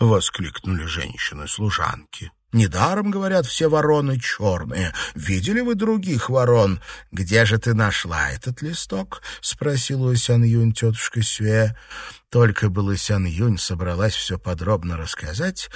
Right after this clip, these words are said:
как в разговор вмешалась Бао Чай. «Это какая-то старая, никому не нужная закладная», сказала она. «Видимо, Сян Лин её подбросила, чтобы подшутить над нами».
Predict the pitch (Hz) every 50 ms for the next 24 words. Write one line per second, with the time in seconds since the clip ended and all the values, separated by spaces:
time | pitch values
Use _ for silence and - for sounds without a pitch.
0 | - - - - - 170 170 - - 165 165 156 139 123 123 131 123 120 151 180
1 | 185 175 170 147 123 117 - 98 87 85 90 101 104 98 92 95 92 104 101 98
2 | 95 90 87 - - - - - - - - - - - - - - - - 185
3 | - - - 175 151 165 165 147 - - 131 - - - - 208 233 233 226 214
4 | 190 170 160 156 - - - - - 165 165 127 156 160 180 220 214 185 160 143
5 | 139 180 220 226 202 214 208 202 180 180 - 175 170 143 117 117 110 101 101 113
6 | 123 - - - - - - - 113 101 107 107 107 101 101 101 110 113 113 -
7 | - - - - 143 143 147 147 147 123 - 147 139 139 139 135 113 98 98 98
8 | 101 101 - 120 117 110 107 127 139 120 - - 117 120 113 - 123 104 110 -
9 | - 127 117 - - 143 120 - 117 101 - - 98 101 98 87 90 98 98 95
10 | 92 95 104 107 104 -